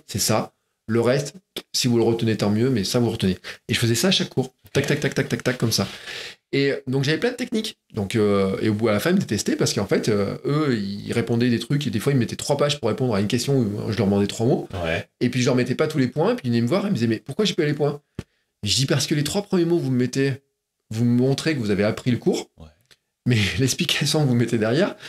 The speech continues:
Speaker 1: vous montrez que vous n'avez pas compris le cours.
Speaker 2: Ah ouais.
Speaker 1: Donc, je dis, est-ce que je peux vraiment vous mettre les points ?
Speaker 2: Hmm.
Speaker 1: C'est compliqué. Je dis, vous mettez les trois mots, vous avez les points.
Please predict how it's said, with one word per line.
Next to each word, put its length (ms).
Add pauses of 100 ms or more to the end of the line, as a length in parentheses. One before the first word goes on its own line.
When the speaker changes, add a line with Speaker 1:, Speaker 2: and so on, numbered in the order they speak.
(160)
Speaker 1:
vous 80
montrez 240
que 60
vous 80
n'avez 120
pas 140
compris 360
le 80
cours. 280 (100)
Speaker 2:
Ah 120
ouais. 60 (520)
Speaker 1:
Donc, 140
je 100
dis, 160 (720)
est-ce 140
que 120
je 60
peux 100
vraiment 320
vous 140
mettre 200
les 60
points ? 220 (180)
Speaker 2:
Hmm. 320 (340)
Speaker 1:
C'est 100
compliqué. 520 (320)
Je 0
dis, 80
vous 80
mettez 240
les 60
trois 180
mots, 140
vous 100
avez 80
les 80
points. 300